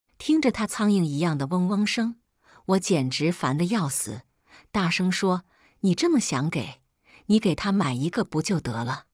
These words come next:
连涛翻了个白眼：“不是，你怎么还是舍不得呀？”我终于爆了，我就是舍不得。谁都有心头好，你别站着说话不腰疼了。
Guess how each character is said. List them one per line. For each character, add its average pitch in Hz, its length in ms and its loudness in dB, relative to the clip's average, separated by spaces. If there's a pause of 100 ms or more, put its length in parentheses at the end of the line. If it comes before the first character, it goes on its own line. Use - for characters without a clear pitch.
(640)
连 220 240 4
涛 294 220 -2
翻 311 260 -2
了 302 80 0
个 202 120 -4
白 156 220 -2
眼 147 440 -4 (240)
：“不 151 140 -4
是， 185 320 -2 (420)
你 285 160 4
怎 220 160 0
么 165 80 2
还 185 220 -2
是 240 160 -4
舍 151 240 -2
不 160 120 -2
得 131 240 -4
呀？” 139 280 -6 (680)
我 180 120 2
终 240 260 2
于 175 140 2
爆 170 280 -2
了， - 220 -8 (380)
我 175 120 0
就 190 200 0
是 170 120 -2
舍 143 240 -4
不 151 140 -6
得。 120 380 -8 (680)
谁 196 280 2
都 226 140 2
有 170 140 2
心 196 240 0
头 160 220 -4
好， 127 460 -8 (460)
你 196 140 2
别 190 180 2
站 269 220 -2
着 185 100 0
说 190 220 -4
话 185 240 -4
不 170 140 -4
腰 240 200 -4
疼 127 260 -10
了。 123 260 -8